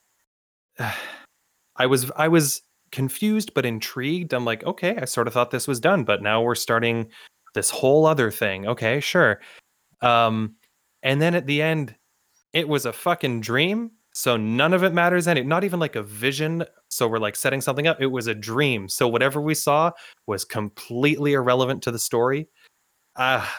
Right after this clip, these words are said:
I, that was the only point in the movie where I was like, "Fuck this." Uh, there was moments in it that I liked. Um, I liked the camera work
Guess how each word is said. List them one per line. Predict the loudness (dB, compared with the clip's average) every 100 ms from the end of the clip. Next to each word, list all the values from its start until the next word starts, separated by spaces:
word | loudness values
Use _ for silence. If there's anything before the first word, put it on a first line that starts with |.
| -2
I, | 0 0 -2 -10 _
that | 0 0
was | 2
the | 2
only | 2
point | 2 0
in | 0
the |
movie | -2 0 -2
where | -2 0
I | 0
was | -2
like, | -4 -4 -8 -20
"Fuck | 0 0 0 -4
this." | -4 -4 -8 -16 _ _ _ 0
Uh, | 4 4 4 0 -14 _ _ _ _ _ 0
there | 4
was | 4 0 -6 -12 _ _ _ _ -8
moments | -4 0 0 2 2 0 -2 -4 -2
in | 0 0
it | 0 0
that | 2
I | 2
liked. | 2 0 -2 -4 -12 -20 -20 _ _
Um, | 0 0 2
I | 2
liked | 2 0
the | -6
camera | -10 -6 -2 -2 0
work | 0 -2 -4